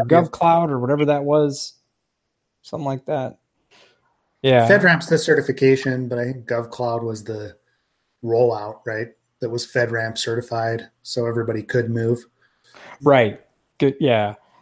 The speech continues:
Speaker 1: And, like, they were the last holdout on, on that in my mind, you know, um, 'cause if anyone's gonna be, like, super sensitive with good reason about where they're putting their data,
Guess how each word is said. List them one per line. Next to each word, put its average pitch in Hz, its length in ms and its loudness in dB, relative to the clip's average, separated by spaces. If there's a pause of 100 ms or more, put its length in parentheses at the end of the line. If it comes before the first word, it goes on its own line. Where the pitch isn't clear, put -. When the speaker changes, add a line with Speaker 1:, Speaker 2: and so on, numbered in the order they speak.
(140)
Speaker 1:
And, 143 360 0
like, 139 380 2 (1700)
they 190 140 8
were 196 180 6
the 143 160 4
last 131 440 2
holdout 113 580 -2
on, 113 320 -8
on 117 180 -8
that 110 180 -4
in 110 80 -8
my 110 160 -4
mind, 107 480 -8
you 120 120 -4
know, 107 360 -2 (200)
um, 110 380 -4 (280)
'cause 117 180 0
if 113 120 4
anyone's 139 400 6
gonna 120 180 6
be, 113 420 0 (360)
like, 110 280 -4 (240)
super - 360 -2
sensitive 117 500 0
with 110 160 -4
good 113 160 0
reason 110 320 0
about 107 280 -2
where 113 180 2
they're 107 160 -2
putting 117 420 -2
their 104 160 -2
data, 117 400 2